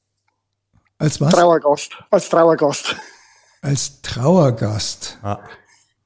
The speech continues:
Speaker 1: Bist du, hab ich schon gefragt, über dreißig?
Speaker 2: Ja.
Speaker 1: Bist du über fünfzig?
Speaker 2: Ja.
Speaker 1: Warum spielst du dann noch in Filmen mit? <laughs>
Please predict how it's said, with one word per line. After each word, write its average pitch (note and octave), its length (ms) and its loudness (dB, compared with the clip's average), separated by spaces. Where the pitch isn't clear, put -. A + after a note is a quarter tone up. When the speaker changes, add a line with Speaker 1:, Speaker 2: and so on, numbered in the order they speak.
Speaker 1:
Bist - 220 0
du, - 180 0
hab D#3 80 -2
ich C#3+ 80 -4
schon D3+ 100 2
gefragt, - 420 -6
über F#3+ 160 4
dreißig? E3 460 -2
Speaker 2:
Ja. D#3 260 4
Speaker 1:
Bist - 160 -4
du A3 40 2
über G3 160 2
fünfzig? G3+ 540 0
Speaker 2:
Ja. F3 240 4
Speaker 1:
Warum C#3+ 200 0
spielst - 380 -2
du A3+ 60 -2
dann F#3+ 140 4
noch - 260 -2
in E3+ 80 4
Filmen G#3 500 0
mit? F#3+ 120 0
<laughs> - 100 -12